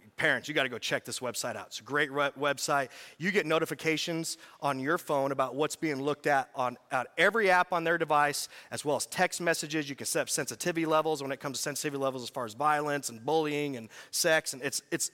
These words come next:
it's an amazing, amazing app. You should go look at it. The, by the way, parents, the only app this does not integrate with is Snapchat.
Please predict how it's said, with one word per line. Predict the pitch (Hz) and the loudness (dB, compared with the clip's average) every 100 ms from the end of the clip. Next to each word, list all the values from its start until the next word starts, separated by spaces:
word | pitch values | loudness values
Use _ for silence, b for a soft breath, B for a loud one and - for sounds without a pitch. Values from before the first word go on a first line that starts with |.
| - | -2
it's | 185 | -2
an | 135 | -2
amazing, | 113 117 175 302 294 151 107 - - | -6 -4 2 6 6 2 -6 -8 -4
amazing | 147 202 226 190 160 | 2 2 4 2 0
app. | 143 107 - B B | 0 0 -8 B B
You | 156 165 | -4 -2
should | 175 | 2
go | 165 | 2
look | 151 160 | 4 0
at | 135 | -2
it. | 113 | -6
The, | 135 143 | -8 4
by | 170 | 4
the | 175 | 6
way, | 160 | 2
parents, | 143 156 131 | 2 -2 -2
the | 151 151 | -6 0
only | 180 202 202 | 2 4 2
app | 165 180 131 131 | 4 4 2 0
this | 165 - - B B B | 0 0 -4 B B B
does | 170 175 | 4 4
not | 170 165 | 4 4
integrate | 175 160 147 151 180 170 | 2 -2 -2 2 2 2
with | 123 110 - - _ B B B | -6 -8 -10 -20 _ B B B
is | - | -4
Snapchat. | - 165 151 127 - 107 | -2 2 2 2 -6 -6